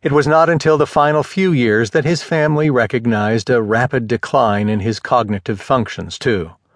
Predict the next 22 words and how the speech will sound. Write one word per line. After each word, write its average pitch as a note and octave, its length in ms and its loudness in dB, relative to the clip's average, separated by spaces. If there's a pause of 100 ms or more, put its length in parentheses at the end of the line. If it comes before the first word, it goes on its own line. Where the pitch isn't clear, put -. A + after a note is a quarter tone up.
(460)
Several C3+ 460 2
symptoms G#2 540 -2
of G#2 120 -2
C B2 200 -2
T A2 140 -4
E C3 280 0
began B2 360 0
to A#2 80 -2
show D3 240 2
themselves C3 560 0
quickly, F#2 500 -6 (300)
beginning A#2 360 0
with B2 120 0
Stabler's B2+ 480 0
complaints C3+ 640 -4
of G#2 100 -2
a F#2+ 180 -4
high-pitched A#2+ 600 -2
ringing A2 500 -2
in F2+ 140 -6
his G2+ 160 -6
head. A#2 440 -4